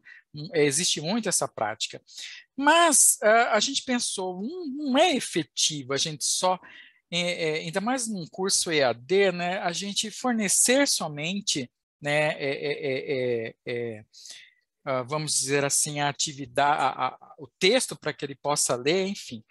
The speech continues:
Então, a gente tava num contexto remoto com esses estudantes, né?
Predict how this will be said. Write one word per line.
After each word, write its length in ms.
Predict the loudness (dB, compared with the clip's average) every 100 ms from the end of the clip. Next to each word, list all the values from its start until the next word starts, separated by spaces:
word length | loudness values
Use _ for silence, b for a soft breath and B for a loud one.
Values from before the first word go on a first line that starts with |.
| B B B B B B _
Então, 160 | 4
a 40 | 4
gente 320 | 4 2 6
tava 340 | 6 6 4 2
num 200 | -6 -6
contexto 920 | -6 -8 -2 -2 -2 -4 -10 -10 -10 -2
remoto 640 | 0 2 4 4 4 -2
com 180 | -10 -6
esses 220 | -2 -2
estudantes, 680 | -4 -6 -2 2 4 4 0
né? 220 | 0 -4